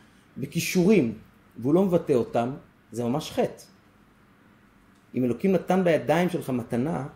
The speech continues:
חייב לדעת להשתמש בה. וכל אחד מאיתנו בעצם נמצא בסוג של גלות פנימית. ואנחנו ננסה להבין היום ממה היא נובעת, איך ייתכן שכולנו תקועים באותה, באותה ביצה.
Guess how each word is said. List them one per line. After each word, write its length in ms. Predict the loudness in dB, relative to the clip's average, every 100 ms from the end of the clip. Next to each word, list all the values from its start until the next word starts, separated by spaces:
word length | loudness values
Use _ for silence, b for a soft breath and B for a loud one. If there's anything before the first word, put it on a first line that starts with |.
| -20 _
חייב 180 | -6 -4
לדעת 180 | -4 -8
להשתמש 360 | -10 -12 -12 -16
בה. 80 | -20 _ _ _ _ _ _ b b b b -2
וכל 220 | 4 4
אחד 240 | 4 2
מאיתנו 280 | 2 2 2
בעצם 240 | 0 0
נמצא 220 | -2 0 -2
בסוג 240 | -4 -6
של 200 | -6 0
גלות 320 | 0 0 -4 -8
פנימית. 480 | -2 -2 -2 -8 -20 _ _ _ _ _ b b -4
ואנחנו 200 | -2 0
ננסה 240 | 0 2
להבין 320 | 4 4 4
היום 160 | 4 4
ממה 220 | 4 4
היא 120 | 4
נובעת, 600 | 4 2 2 0 -2 -6 -20 _ _ _ _ _ 6
איך 200 | 6 6
ייתכן 560 | 2 4 6 6 4 0 -12 _ _ _ _ _
שכולנו 600 | -12 -8 4 6 8 8 6
תקועים 480 | 4 10 10 10
באותה, 560 | 10 8 6 6 6 2 0 2
באותה 300 | 4 4 2
ביצה. 380 | 2 2 2